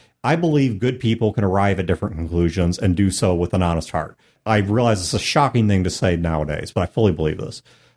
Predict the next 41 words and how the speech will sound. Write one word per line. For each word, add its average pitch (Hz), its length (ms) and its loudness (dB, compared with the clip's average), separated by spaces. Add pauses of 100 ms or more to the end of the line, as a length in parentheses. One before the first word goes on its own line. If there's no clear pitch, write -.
But 147 400 -2 (340)
there 160 300 0
was 160 360 0
somebody 143 400 2
who 120 140 0
wrote 120 300 0
in 101 220 2
and 101 120 -2
said 95 280 -2
that 92 180 -2
we 110 420 0
had 95 500 0 (400)
a 95 240 2
duty 160 460 0
to 131 140 0
use 110 300 0
the 117 60 -6
platform 120 520 0
that 110 100 0
we 107 200 0
had 90 460 -2 (440)
to 101 340 -2
speak - 480 -2
out 101 380 2
about 95 460 0 (160)
this. 104 360 -2 (240)
Well, 117 120 2
I 113 120 2
think 113 140 2
it - 20 2
was 95 120 0
an 98 60 2
election. - 520 -2 (500)
And 156 320 2
I, 180 220 0
I - 20 2
don't 220 260 0
remember 165 380 2
how 117 220 2
I 110 60 2
replied. 92 580 -2